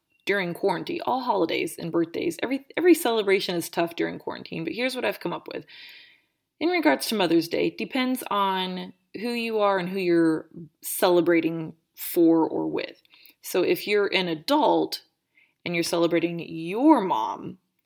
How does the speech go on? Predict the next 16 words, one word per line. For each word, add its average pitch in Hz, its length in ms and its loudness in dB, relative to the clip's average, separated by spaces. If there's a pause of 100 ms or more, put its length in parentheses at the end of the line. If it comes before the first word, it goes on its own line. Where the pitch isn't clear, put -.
that's 208 200 0
gonna 208 140 -4
be 196 80 -2
very 175 220 4
different 170 440 -2
than 165 180 -2
if 156 200 -8
you 170 560 4 (360)
ha-, - 220 -10
have, 170 320 -2
like, 160 180 0
little 180 200 6
ones 175 200 0
at - 120 -2
home, 175 360 0
if, - 180 -10